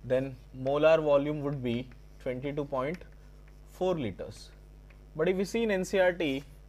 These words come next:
the standard S T P is taken normally at one bar. So one bar at zero degrees, the volume, molar volume would be twenty-two point seven liters. Okay, this is something which you need to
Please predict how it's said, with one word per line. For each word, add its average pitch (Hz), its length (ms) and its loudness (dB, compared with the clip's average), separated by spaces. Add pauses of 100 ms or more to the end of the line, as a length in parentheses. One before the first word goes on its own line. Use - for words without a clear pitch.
(460)
the 143 120 -2
standard 175 680 2
S 156 160 0
T 190 140 -2
P 185 100 -6
is - 140 -6
taken 170 320 -2
normally 156 320 -2
at 156 120 -2
one 147 300 2
bar. 90 200 -4 (760)
So - 180 -4
one 165 320 0
bar 185 300 4 (160)
at 147 120 0
zero 156 300 0
degrees, 147 640 -2
the 131 100 -4
volume, 143 480 2 (280)
molar 139 300 2
volume 147 360 0
would 139 220 -4
be 139 260 -2 (560)
twenty-two 156 440 -4
point 147 520 -6
seven 156 560 0
liters. - 640 -8 (640)
Okay, 208 240 -4 (640)
this 165 240 0
is 208 120 4
something 185 360 -2
which 165 180 -2
you 160 60 2
need 151 180 -2
to 151 140 -2